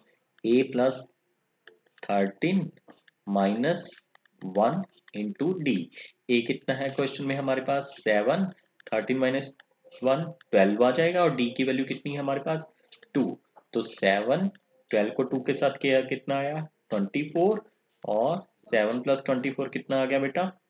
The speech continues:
थर्टी वन। तो ये हमारे पास कितनी, कौन सी term आ गई? टी थर्टीन, ये हमारा क्या होगा? आंसर है।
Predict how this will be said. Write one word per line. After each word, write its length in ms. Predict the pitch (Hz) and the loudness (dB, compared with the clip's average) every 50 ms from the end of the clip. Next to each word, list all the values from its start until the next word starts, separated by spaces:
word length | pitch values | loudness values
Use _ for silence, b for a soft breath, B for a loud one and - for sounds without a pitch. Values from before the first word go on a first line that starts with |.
| _ _ _ _ - - - | _ _ _ _ -10 -2 0
थर्टी 320 | 117 117 - - - 180 202 208 - _ _ _ _ _ _ _ - | 0 0 0 -2 -2 -2 -2 -4 -8 _ _ _ _ _ _ _ -6
वन। 380 | - 226 247 247 226 87 80 78 - _ _ _ _ _ - | 2 6 6 6 6 4 0 -6 -8 _ _ _ _ _ -6
तो 120 | - 101 101 | -2 0 0
ये 260 | 95 104 127 139 135 | 0 0 0 0 0
हमारे 260 | 135 127 131 127 135 | 0 -2 -2 -2 -2
पास 260 | 135 143 135 127 - - | 0 0 -2 -2 0 -2
कितनी, 300 | 131 123 - - 135 135 135 135 - - - | -4 -4 -4 -6 -8 -8 -8 -10 -16 -10 -2
कौन 180 | 123 123 123 | 0 0 0
सी 120 | 120 - - | 0 -2 -4
term 240 | - 139 135 135 139 | -2 -2 0 0 0
आ 80 | 143 | -2
गई? 160 | 143 165 185 208 196 _ _ _ _ - | -2 -2 -4 -4 -4 _ _ _ _ -4
टी 340 | - 131 139 160 196 - - - - | -2 0 0 0 -2 -6 -8 -2 2
थर्टीन, 400 | 110 98 95 - - 151 185 190 | 2 2 2 0 -2 -2 -2 0
ये 160 | 151 127 117 | 0 0 0
हमारा 300 | 110 110 104 101 98 104 107 | -2 -2 -2 -2 -2 -4 -4
क्या 160 | - - - 85 | -4 -4 -6 -4
होगा? 300 | 90 101 104 - 131 147 196 220 - _ _ _ _ _ _ _ _ _ - | -4 -6 -6 -4 -2 -4 -4 -4 -8 _ _ _ _ _ _ _ _ _ -6
आंसर 360 | - 101 90 80 - - 80 _ - | -6 -6 -6 -6 -8 -12 -12 _ -12
है। 100 | - | -16